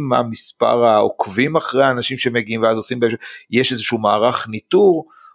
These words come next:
או שכאילו וואלה נפל עלינו איזה מגניב, ואז באמת זה מגניב, כי אחת כזאת שיש לה כמה עשרות אלפים, והיא מספרת על ה-everyday life שלה,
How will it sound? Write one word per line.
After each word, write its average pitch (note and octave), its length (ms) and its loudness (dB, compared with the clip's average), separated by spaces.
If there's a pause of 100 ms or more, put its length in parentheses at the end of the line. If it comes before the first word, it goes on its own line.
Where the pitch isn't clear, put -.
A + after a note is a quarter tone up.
(120)
או B2 120 2
שכאילו B2+ 720 2
וואלה C#3+ 260 2
נפל B2+ 360 0
עלינו C3 320 2
איזה B2 200 2
מגניב, B2 460 -2
ואז G#2+ 260 0
באמת A2 400 0
זה B2+ 100 -4
מגניב, G#2+ 460 -4
כי G2 120 -2
אחת - 200 -2
כזאת G#2+ 240 -4
שיש G#2 180 -4
לה A2 60 -2
כמה G#2+ 260 -2
עשרות G#2+ 360 -2
אלפים, A2 480 0
והיא G#2 120 -4
מספרת A#2+ 680 0
על G#2+ 140 2
ה-everyday G#2+ 800 0
life C#3+ 240 2
שלה, A#2 360 2